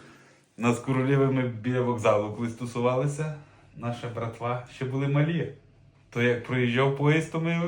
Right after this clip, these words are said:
<laughs> розставили, то, ну, як Дзідзо каже: «А ну давай, три, чотири», і показує. Що, не пам'ятаєш? То ж було в Дзідзо в кліпі, чи там в чому.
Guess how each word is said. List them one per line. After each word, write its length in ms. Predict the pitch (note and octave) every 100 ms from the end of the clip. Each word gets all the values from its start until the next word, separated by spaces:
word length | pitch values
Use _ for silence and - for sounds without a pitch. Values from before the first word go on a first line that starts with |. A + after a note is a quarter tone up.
| F#3+
<laughs> 160 | -
розставили, 880 | G3+ G3 - D4+ A#3+ A#3+ G3 C#3+ B2
то, 160 | C3+ C#3 D3 C#3+ C#3+
ну, 80 | E3
як 180 | F#3 C3+
Дзідзо 260 | C3 D3 C#3 A#2+
каже: 180 | C3+
«А 60 | G#3+
ну 80 | C4
давай, 400 | A3 G#3 D#3+ D3+
три, 300 | B3 A3+ F3
чотири», 480 | - C4 A#3+ E3 D#3+
і 20 |
показує. 760 | F3+ A3+ C4 A#3+ - - - - -
Що, 140 | G3+ G3+
не 100 | G3
пам'ятаєш? 680 | G3+ G3+ D#4+ C4 - - - - G#3+ - A3 F3 -
То 160 | G3+
ж 60 | G3
було 540 | G#3 A#3 A3+ G#3 G3
в 80 | F3+ G3 F#3+
Дзідзо 420 | E3+ G#3+ F#3+ E3+ D#3+
в 180 | D#3+
кліпі, 380 | F3 F#3+ F#3 D3
чи 100 | C#3 -
там 240 | C#3 C3
в 60 | -
чому. 320 | D3+ C#3+ C3+